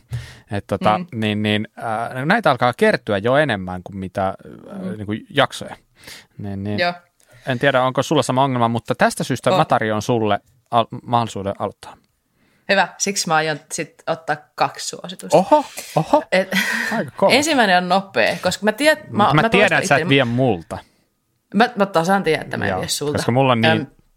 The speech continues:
Speaker 1: mulla on niin outoja nykyään.
Speaker 2: Joo, sulla on joku puristelujunttu taas, niin mä en lähde
Speaker 1: Melkein.
Speaker 2: siihen, mutta niin tota, ö, niin, niin, ö, mä oon ennenkin sanonut tän, niin sen takia mä ajattelen, että tää ei niinku mene läpi omana.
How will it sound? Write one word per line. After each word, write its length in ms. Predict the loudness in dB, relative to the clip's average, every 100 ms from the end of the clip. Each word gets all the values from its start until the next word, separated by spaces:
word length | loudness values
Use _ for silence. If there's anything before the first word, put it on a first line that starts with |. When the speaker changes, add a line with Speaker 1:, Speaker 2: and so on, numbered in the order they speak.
| -2
Speaker 1:
mulla 160 | 2
on 60 | 2
niin 120 | 4
outoja 340 | 4 4 0 -2
nykyään. 340 | -2 -4 0
Speaker 2:
Joo, 160 | 2 2
sulla 200 | 2 2
on 100 | 2
joku 200 | 0 -2
puristelujunttu 840 | 0 0 0 -2 -4 -4 -8 -10
taas, 260 | -4 -4 -4
niin 100 | -4
mä 80 |
en 80 | -2
lähde 140 | 0 2
Speaker 1:
Melkein. 140 | 2
Speaker 2:
siihen, 280 | 2 0 -2
mutta 220 | -2 -4
niin 140 | -4 -6
tota, 260 | -2 -2 -4 -14 -20 -14 0 2 4
ö, 40 | 2
niin, 240 | -2 -2 0
niin, 260 | 0 -2
ö, 400 | -2 0 2 0 -4 -10 _ _
mä 100 | 2
oon 120 | 2
ennenkin 340 | 2 0 -2 -2
sanonut 440 | -4 -2 -2 -2
tän, 100 | -4
niin 80 | -4
sen 180 | -4 -2
takia 260 | -4 -2 -2
mä 220 | 0 0
ajattelen, 320 | 0 -6 -6
että 100 | -2
tää 200 | 0 2
ei 60 | 0
niinku 200 | -6 -6
mene 240 | -6 -4
läpi 320 | -4 -4 -4
omana. 400 | -2 -4 -4 -4